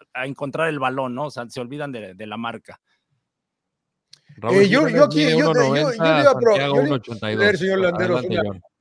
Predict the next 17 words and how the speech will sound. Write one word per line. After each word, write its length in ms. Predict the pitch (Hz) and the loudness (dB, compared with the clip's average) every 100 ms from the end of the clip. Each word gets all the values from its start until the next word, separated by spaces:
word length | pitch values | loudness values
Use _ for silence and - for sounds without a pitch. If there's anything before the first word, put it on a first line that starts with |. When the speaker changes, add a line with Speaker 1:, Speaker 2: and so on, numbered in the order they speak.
| _ | _
Speaker 3:
le 60 | 208 | -2
iba 60 | 240 | -2
a, 160 | 180 | 0
le 100 | 185 | 0
iba 140 | 233 233 | 0 0
a, 20 | |
le 80 | 202 | 2
iba 80 | 247 | 2
a 40 | |
proponer 280 | 214 175 196 | 0 -4 -2
una 120 | 196 175 | -2 -4
encuesta 400 | 147 180 170 160 | -2 -2 0 -2
sin 200 | 156 143 | -4 -6
llorar. 480 | 147 135 123 104 _ _ - | -4 -4 -4 -8 _ _ -6
Speaker 2:
A 120 | 113 | -2
ver, 160 | 107 98 | 0 0
Speaker 3:
Eh, 160 | 143 | -2